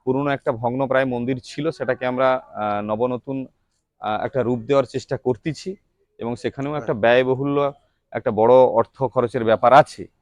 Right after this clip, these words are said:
Speaker 1: তো সেক্রেটারি সাহেব বললেন যে এলাকার মানুষের যথেষ্ট সাড়া রয়েছে, ওনারাও অকৃপণ সহযোগিতা করছেন, অর্থনৈতিক দিক থেকে শুরু করে, আহ, শারীরিক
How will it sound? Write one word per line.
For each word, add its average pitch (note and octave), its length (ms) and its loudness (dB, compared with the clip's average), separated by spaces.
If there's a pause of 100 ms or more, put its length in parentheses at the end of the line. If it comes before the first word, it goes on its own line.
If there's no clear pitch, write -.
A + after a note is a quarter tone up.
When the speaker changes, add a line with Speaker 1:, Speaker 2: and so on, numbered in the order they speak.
(320)
Speaker 1:
তো G2 80 -10
সেক্রেটারি A2+ 340 0
সাহেব C3+ 220 -4
বললেন C#3+ 380 0
যে C3+ 180 0
এলাকার B2 260 0
মানুষের A#2+ 360 -10
যথেষ্ট A2+ 340 -8
সাড়া A2 280 -2
রয়েছে, A#2 360 -4
ওনারাও G#2+ 340 -4
অকৃপণ G#2 380 -6
সহযোগিতা G2 400 -12
করছেন, A2+ 400 -12 (360)
অর্থনৈতিক G#2 580 -6
দিক G2+ 200 -6
থেকে A2+ 120 -8
শুরু G#2+ 260 -10
করে, A#2 220 -2
আহ, G2 400 -10
শারীরিক G2+ 400 -8